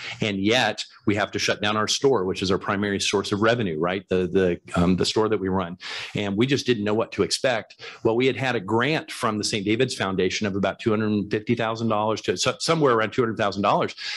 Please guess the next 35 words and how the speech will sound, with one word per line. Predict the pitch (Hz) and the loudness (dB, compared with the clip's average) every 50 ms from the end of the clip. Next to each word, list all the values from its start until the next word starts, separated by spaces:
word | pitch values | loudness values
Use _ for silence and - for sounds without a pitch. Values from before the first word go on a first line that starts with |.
| - - - | -6 0 2
that | 127 120 110 117 | 2 4 4 4
was, | 117 117 113 110 107 104 - - 113 107 | 4 6 6 4 2 0 -2 -4 -2 0
um, | 107 107 104 104 107 104 | 0 0 0 0 -2 0
designed, | 101 117 113 98 120 117 127 135 147 147 139 123 | 0 0 2 2 2 2 2 4 4 2 2 0
it | 135 113 117 113 | 0 0 2 2
was | 113 107 - | 2 2 2
destined | - 139 143 143 - 135 123 113 | 4 2 2 2 2 0 0 0
to | 113 110 | 0 0
be | 104 113 | 0 0
used | 113 113 123 127 120 - - | 2 4 4 2 2 0 -2
for | 117 - | -4 -2
case | - - 135 113 - - | 0 0 0 0 0 0
management. | 143 147 143 123 98 - - - - | 2 2 0 0 -2 -2 -4 -2 0
That, | 98 101 - - _ | 0 0 0 -2 _
'cause, | - 110 92 98 | -2 0 0 2
you | 110 | 2
know, | 104 | 2
when | 104 104 | 2 2
you | 101 104 | 2 2
get | 107 107 101 | 2 2 2
a | 104 | 0
grant, | 104 101 101 101 101 107 101 - | 0 0 0 0 0 0 -2 -2
it's | - - - | -4 -2 -2
got | 101 98 95 | -2 -2 -2
a | |
specific | - - - 120 - - 92 - - - | -2 -2 -2 0 0 -2 -2 -2 -2 -2
tag | - 113 123 127 104 | -2 -4 -4 -2 -2
on | 87 85 85 | -2 -2 -4
it. | - - - - - - - - | -6 -8 -10 -10 -8 -6 -4 -2
And | 117 117 101 90 | -2 -2 -2 -2
very | 90 90 95 117 127 143 143 120 101 | -4 -2 0 2 4 6 4 4 2
quickly | - - 110 101 - 110 98 | 2 0 -2 -2 0 -2 -2
into | 95 92 90 87 | 0 0 0 0
the | 87 87 | 0 0
pandemic, | - 107 90 87 90 92 101 110 113 104 - - | -2 -4 -4 -2 -2 -2 -2 -2 -2 -4 -4 -6